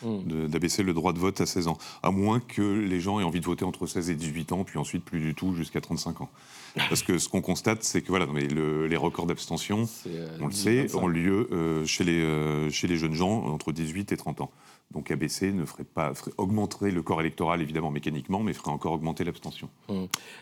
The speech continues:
Speaker 1: Euh, la question, je pense pas qu'elle est de, de baisser l'âge de, du vote. Elle est de comment intéresser de jeunes citoyens à la chose politique.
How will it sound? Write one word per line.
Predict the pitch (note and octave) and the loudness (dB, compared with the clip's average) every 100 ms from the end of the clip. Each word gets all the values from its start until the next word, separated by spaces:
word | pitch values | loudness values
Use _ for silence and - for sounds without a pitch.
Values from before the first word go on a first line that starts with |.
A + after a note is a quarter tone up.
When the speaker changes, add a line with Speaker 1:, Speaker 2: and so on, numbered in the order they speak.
| A#2 | -8
Speaker 1:
Euh, | - - | -8 -6
la | - - | -6 0
question, | C3 - E3+ D#3+ | 0 2 2 2
je | - | 0
pense | A#2 - | -4 0
pas | D3 | 0
qu'elle | - A2+ A#2 | 2 0 0
est | |
de, | A2+ G#2+ - - - - | 0 -2 -4 -12 -18 -12
de | G#2+ G2+ | -4 0
baisser | A2 G#2 C3+ A2+ | 0 0 2 2
l'âge | A#2+ A2+ G2+ | 4 2 0
de, | G2+ F#2+ F#2+ | 0 0 -2
du | F#2+ F#2 F2 G2+ | -2 -2 -2 -2
vote. | C3+ F#3 - - | 2 0 0 -2
Elle | A2 G#2 | 0 2
est | G2+ G#2+ - | 2 -2 -4
de | - G#2+ - _ _ - | -4 -4 -4 _ _ -2
comment | B2+ C#3+ F#3 F#3+ - - - | 0 2 2 0 -2 -4 -6
intéresser | A2+ B2+ A#2 A2 - D#3+ F#3+ G#3+ - - _ B2+ | -2 2 2 0 2 2 2 0 -4 -20 _ -2
de | |
jeunes | A#2 E3 D#3 | 2 2 2
citoyens | C#3+ - B2 C3+ F3+ G#3 - | -2 0 2 2 2 0 -2
à | G2+ | -2
la | G2+ | -2
chose | D#3 | -2
politique. | - D#3 E3 D3+ - | -2 -2 -2 -4 -6